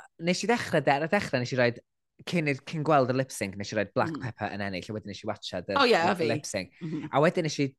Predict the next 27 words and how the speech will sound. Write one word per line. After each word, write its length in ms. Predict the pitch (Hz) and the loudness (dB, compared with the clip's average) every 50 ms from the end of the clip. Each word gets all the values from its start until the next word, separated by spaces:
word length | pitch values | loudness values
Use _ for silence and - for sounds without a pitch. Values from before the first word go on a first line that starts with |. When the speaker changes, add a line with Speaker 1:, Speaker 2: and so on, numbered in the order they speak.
| _ _ _ | _ _ _
Speaker 1:
fynd, 220 | 131 127 120 117 - _ _ _ | -4 -4 -4 -6 -10 _ _ _
o, 100 | 120 135 131 | 0 0 0
o'n 140 | - 135 | 0 -2
i 60 | 139 135 | 0 2
bron 180 | 165 160 143 | 2 2 2
â 60 | 127 | 0
ffilmio 340 | - - 143 139 131 123 110 | -2 -2 -2 -2 0 -2 -2
fi 120 | 104 113 113 | -2 -2 -2
neud 160 | 117 120 - - | -4 -4 -4 -4
o, 60 | 104 104 | -4 -4
fatha 120 | 107 117 | -4 -4
mynd, 240 | 107 110 107 110 - - _ _ - | -4 -4 -4 -4 -8 -14 _ _ -6
do-, 100 | 127 113 | -6 -4
pan 160 | 113 135 123 | -4 -4 -2
ti'n 100 | - 131 131 | 0 0 -2
rhoi 80 | 123 - | 0 0
delete 600 | 127 123 123 123 127 117 110 - - - - - - _ _ _ _ _ _ _ _ _ _ _ _ - | -2 -2 0 0 0 -2 -2 -4 -6 -14 -20 -20 -20 _ _ _ _ _ _ _ _ _ _ _ _ 0
ar 160 | 113 127 269 | 0 2 2
Speaker 2:
Oh, 60 | - - | 2 2
Speaker 1:
lythrennau. 560 | - 269 254 254 - - - - - - 370 | 2 2 4 4 4 4 4 2 2 2 2
Speaker 2:
really? 1300 | 381 381 381 392 392 392 381 370 359 370 - _ 339 320 320 302 - 262 247 240 233 220 214 208 208 285 _ _ _ _ - | 2 2 2 2 2 2 2 2 0 -2 -4 _ _ _ _ _ -8 -4 -2 0 0 0 0 -2 -4 -10 _ _ _ _ -2
Speaker 1:
O'n 80 | 120 131 | -2 -2
i 60 | 123 | 2
bron 220 | 151 151 147 139 131 | 4 4 4 4 4
â 60 | 131 | 4
neud 240 | 131 127 127 - 151 | 4 2 2 2 0
hynna, 180 | 139 127 120 | 2 2 4